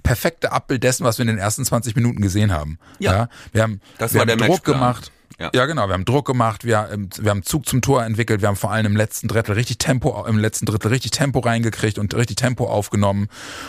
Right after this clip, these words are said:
Speaker 1: Und du hast halt einfach gemerkt, dass da mit hoch anlaufen bei Darmstadt gar nichts ging. Die haben halt erstmal gewartet und denen ging das teilweise, und das haben wir uns mehrfach zugerufen,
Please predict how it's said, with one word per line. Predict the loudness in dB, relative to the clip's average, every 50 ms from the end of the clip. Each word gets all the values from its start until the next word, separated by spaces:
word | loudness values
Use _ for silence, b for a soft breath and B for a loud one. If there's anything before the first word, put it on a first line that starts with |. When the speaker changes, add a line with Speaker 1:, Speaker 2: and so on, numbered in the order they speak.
| B B B
Speaker 1:
Und | 2 2
du | 2 0
hast | 0 0 0 0
halt | -2 -2
einfach | -4 -4 -4 -6 -2
gemerkt, | 0 2 2 2 2 2 0 0 -2 -4 -6 -2 -2
dass | 0 0 0 0
da | 0 2 2 0 -2
mit | -2 -2 -2 -2 -2 -6 -12 _
hoch | 0 2 2 2 2 0
anlaufen | -2 -2 -2 0 -2 -2 0 0 -2 0 0 0 2
bei | 2 2
Darmstadt | 2 2 0 2 0 0 -2 -2 -4 -4 -6
gar | -2 -2 -2 -2 -2
nichts | -4 -6 -8 -8 -4
ging. | -4 -2 -2 -2 -4 -8 -16 _ B B B B B B B B -2
Die | 0 2
haben | 2 2
halt | 0 0 -2
erstmal | -4 -4 -2 -2 -2 -2
gewartet | 0 0 0 0 0 0 0 -2 -4 -4 -6
und | -2 -2 0 2 2
denen | 2 2
ging | 2 0 -2 0
das | -2 -2 -2
teilweise, | -2 -2 -2 0 0 0 -2 -2 -2 -2 0 0 0
und | 0 0
das | 0 0
haben | 0 0
wir | 0 0
uns | -2 0 2
mehrfach | 2 2 2 0 0 -2 -4
zugerufen, | -4 -4 -4 -2 0 2 2 2 0 -2 0 0 0 0 -2